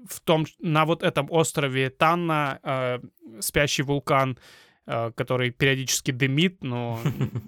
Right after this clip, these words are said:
Speaker 1: не взрывается.
Speaker 2: Мгм.
Speaker 1: Очень важной частью поклонения народа Танна, да, вот с Вануату, является употребление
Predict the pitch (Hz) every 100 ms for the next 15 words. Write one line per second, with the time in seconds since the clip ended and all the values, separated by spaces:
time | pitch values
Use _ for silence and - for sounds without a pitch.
0 | - 139 131 123 135 123 117 117 - 117
1 | - 175 123 117 123 _ _ 247 254 -
2 | 151 156 170 156 143 185 165 - 147 147
3 | - 160 170 151 139 131 135 135 139 139
4 | 127 120 123 _ _ - 165 233 247 240
5 | 151 185 214 - 190 180 175 170 - 156
6 | - 147 147 175 196 - 160 147 143 139
7 | 147 190 190 170 160